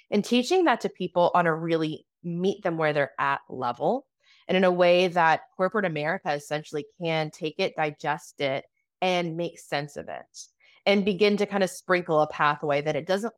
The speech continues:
look like, it doesn't have to look like how it's always been. That we don't have to wear burnout as a badge of honor, that the marker of success is not how full your schedule is, but the marker of success can be changed and shifted to,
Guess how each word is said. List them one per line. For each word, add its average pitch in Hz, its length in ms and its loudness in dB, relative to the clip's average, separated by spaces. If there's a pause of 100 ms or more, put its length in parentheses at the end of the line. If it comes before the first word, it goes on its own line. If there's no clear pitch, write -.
look 147 380 -4
like, 156 300 -2
it 165 80 -8
doesn't 226 240 -6
have 190 160 -6
to 165 100 -16
look 156 240 -6
like 170 140 -4
how 156 240 -2
it's - 160 -10
always - 420 -8
been. 95 180 -2 (840)
That 196 80 2
we 214 80 2
don't 196 320 2
have 180 220 -4
to 180 60 -8
wear 156 280 -4
burnout 143 320 -4
as 143 100 -6
a - 60 -20
badge - 260 -4
of - 100 -16
honor, - 360 -10 (300)
that 175 580 4
the 175 100 4
marker 180 460 2
of 165 200 2
success 165 600 -4
is 170 180 -2
not 165 300 0
how 165 240 -4
full 165 340 -6
your 151 160 -8
schedule 143 560 -6
is, - 180 -10
but 151 160 -6
the - 60 -6
marker 156 380 0
of 160 80 -2
success - 480 -8
can 156 240 -8
be 160 160 -8
changed 175 600 0
and 143 120 -10
shifted 185 480 -4
to, 160 260 0